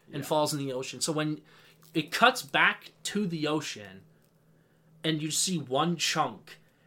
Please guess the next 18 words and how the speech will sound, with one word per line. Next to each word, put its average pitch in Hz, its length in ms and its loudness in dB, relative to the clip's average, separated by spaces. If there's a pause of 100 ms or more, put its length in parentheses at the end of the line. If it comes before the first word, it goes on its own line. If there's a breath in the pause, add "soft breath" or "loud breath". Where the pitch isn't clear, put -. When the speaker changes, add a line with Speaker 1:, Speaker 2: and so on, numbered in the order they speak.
Speaker 1:
and 151 120 -4
then 147 80 -4
it 143 40 -6
starts - 280 0
bubbling 151 640 2
up - 280 -10
as 131 160 -6
it's 123 160 -6
rebuilding 131 640 -6
itself 160 440 -4
and 135 100 -6
the 123 60 -8
Godzilla 123 600 -6
music 156 380 -6
kicks 180 340 -6
in, 190 320 -4 (560 soft breath)
you 160 140 -6
think, 156 320 -4